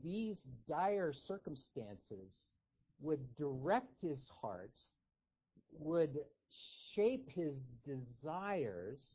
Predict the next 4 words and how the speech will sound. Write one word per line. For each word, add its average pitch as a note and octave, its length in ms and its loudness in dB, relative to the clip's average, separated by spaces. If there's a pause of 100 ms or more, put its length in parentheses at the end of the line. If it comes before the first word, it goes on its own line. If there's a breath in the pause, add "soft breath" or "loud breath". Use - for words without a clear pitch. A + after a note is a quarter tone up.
(1080)
by D3+ 360 4 (140)
not C3 500 0
the C4+ 80 -2
circumstances D3+ 1300 0